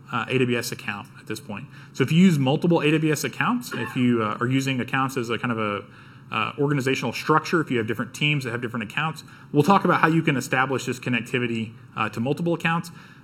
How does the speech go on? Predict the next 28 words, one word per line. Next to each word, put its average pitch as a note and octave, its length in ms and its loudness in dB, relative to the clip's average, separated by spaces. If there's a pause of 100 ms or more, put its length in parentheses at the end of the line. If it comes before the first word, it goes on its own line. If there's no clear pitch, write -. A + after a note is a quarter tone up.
but, A#2+ 320 2 (140)
uh, B2 260 -8 (220)
ultimately D3 420 2
you C3 200 0
have A#2+ 320 2 (100)
a A2 200 -6
single E3 360 4
account B2+ 340 2
from, A2+ 340 -4
for B2+ 140 -2
the A2+ 140 0
default A2 400 -6
connectivity G#2+ 500 -6
that G2 100 -8
goes G#2+ 200 -10
between G#2+ 340 -10
these. - 280 -14 (3000)
All D3+ 80 10
right, A2+ 160 6
so E3 160 8
we've D3 360 6
deployed G3 380 6
our D#3+ 100 8
S D#3 140 4
D E3+ 80 2
D C#3 100 2
C. F#3 460 2 (120)
Uh, B2 360 2